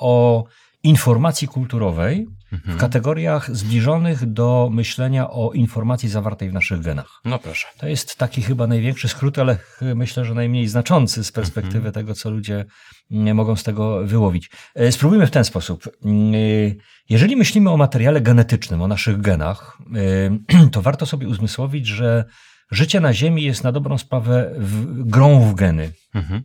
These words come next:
Speaker 1: Grą polegającą na tym, że pewne odcinki materiału genetycznego, które w naszej przeszłości powodowały,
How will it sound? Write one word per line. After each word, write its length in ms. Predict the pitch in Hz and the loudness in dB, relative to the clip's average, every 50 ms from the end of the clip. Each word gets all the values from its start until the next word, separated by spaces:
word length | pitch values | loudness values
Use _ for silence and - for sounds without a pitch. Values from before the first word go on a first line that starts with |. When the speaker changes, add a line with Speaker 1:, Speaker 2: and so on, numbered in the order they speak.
| _ _ - | _ _ -6
Speaker 1:
Grą 240 | - 92 98 120 143 | -2 0 2 2 2
polegającą 580 | 139 147 147 135 117 123 123 123 120 - 113 101 | 2 0 0 0 0 0 0 -2 -2 -2 -2 -2
na 140 | 95 90 87 | -2 -2 -2
tym, 260 | - 107 131 170 185 185 - _ _ _ _ _ _ - | -2 -2 -2 -2 -4 -6 -8 _ _ _ _ _ _ -8
że 400 | 120 - - - 110 113 110 107 107 - | -4 -2 0 2 4 4 4 4 2 2
pewne 440 | 127 113 107 107 107 107 107 110 | 0 0 0 0 2 2 2 0
odcinki 600 | - 120 110 - - - 156 156 139 - - 107 | 0 -2 -4 -4 -2 -2 0 0 -2 -4 -4 -2
materiału 440 | 104 104 104 - 113 110 113 120 123 | 0 0 -2 -2 -2 -2 -2 -2 -2
genetycznego, 760 | 107 110 110 107 95 - 92 - - 95 87 85 90 110 139 139 | -2 -2 -4 -4 -4 -6 -8 -8 -6 -6 -4 -4 -4 -4 -4 -6
które 300 | - - 117 107 107 104 | -6 -8 -6 -4 -4 -4
w 80 | 95 | -4
naszej 440 | 104 120 120 - 120 110 107 104 - | -4 -4 -4 -4 -4 -4 -4 -6 -8
przeszłości 800 | - - - 107 - - 117 123 117 - - - 101 95 95 65 - | -10 -10 -8 -8 -6 -6 -6 -6 -6 -8 -8 -6 -6 -6 -6 -6 -6
powodowały, 800 | - 107 107 101 104 98 101 92 104 123 139 131 101 87 82 85 | -6 -6 -4 -4 -2 -2 -2 -2 -2 -2 -2 -2 -2 -4 -6 -8